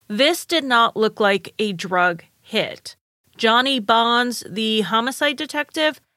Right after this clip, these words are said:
had a lot of experience with drug-related crimes and murders.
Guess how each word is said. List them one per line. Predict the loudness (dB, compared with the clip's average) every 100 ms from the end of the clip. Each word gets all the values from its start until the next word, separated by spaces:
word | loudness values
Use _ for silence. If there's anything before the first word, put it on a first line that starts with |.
| _
had | 0 2 2
a | 4
lot | 4 6
of | 4
experience | 2 -2 -4 0 2 2 0 -2
with | -4 -2
drug-related | 0 0 0 -2 0 0 0 0 0 -4
crimes | -6 0 2 2 0 -4 -8 -6
and | -6
murders. | -4 -2 -2 -4 -8 -12 -18